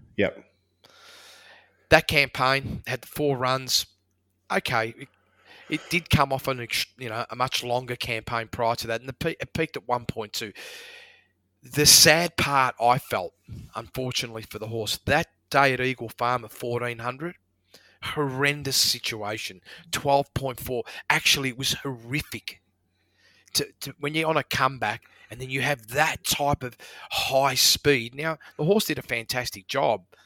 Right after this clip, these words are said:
Speaker 2: to only get beaten three, but what it does to a horse,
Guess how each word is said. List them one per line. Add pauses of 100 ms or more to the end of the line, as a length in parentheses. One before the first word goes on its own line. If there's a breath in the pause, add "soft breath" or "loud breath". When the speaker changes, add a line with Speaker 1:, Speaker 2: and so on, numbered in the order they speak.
(120)
Speaker 2:
to
only
get
beaten
three, (320 soft breath)
but
what
it
does
to
a
horse,